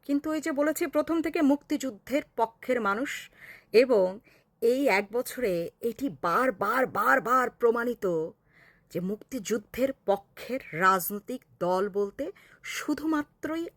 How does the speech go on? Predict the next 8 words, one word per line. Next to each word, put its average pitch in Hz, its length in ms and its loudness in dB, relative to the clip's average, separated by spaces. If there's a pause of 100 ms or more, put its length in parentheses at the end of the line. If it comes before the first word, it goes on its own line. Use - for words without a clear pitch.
আওয়ামী 104 420 -4
লীগ, - 140 -20 (580)
শুধুমাত্রই 254 1160 2 (120)
আওয়ামী 143 400 -6
লীগ। 73 220 -16 (440)
So, 220 240 2 (220)
আওয়ামী 185 340 0
লীগকে 269 380 -8